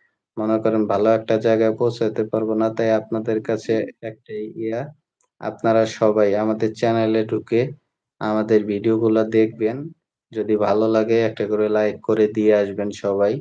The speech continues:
আর সবাইকে আজকে যারা, যারা আমাদের লাইভে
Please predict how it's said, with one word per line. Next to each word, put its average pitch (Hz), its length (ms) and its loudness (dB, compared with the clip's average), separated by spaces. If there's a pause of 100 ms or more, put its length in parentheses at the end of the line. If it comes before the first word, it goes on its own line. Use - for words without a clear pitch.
(540)
আর 104 180 -8
সবাইকে 120 640 2
আজকে 110 460 2
যারা, 117 280 2
যারা 117 340 4
আমাদের 110 380 2
লাইভে 110 520 4